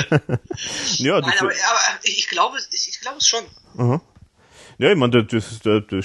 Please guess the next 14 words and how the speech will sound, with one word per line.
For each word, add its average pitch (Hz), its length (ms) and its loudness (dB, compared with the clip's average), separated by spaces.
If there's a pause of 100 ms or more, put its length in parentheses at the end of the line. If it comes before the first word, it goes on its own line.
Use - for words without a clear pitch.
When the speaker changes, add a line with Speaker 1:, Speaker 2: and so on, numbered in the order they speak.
(220)
Speaker 1:
da 104 100 0
spricht - 280 0
ja 131 60 6
nichts 110 220 0
dagegen, 113 400 2
dass, 98 320 4
äh, 98 180 4
das 98 200 0
sozusagen, 95 840 2
äh, - 360 -8 (180)
dass, - 280 4 (480)
ich - 120 -12
meine, 107 200 0
d-, 104 160 0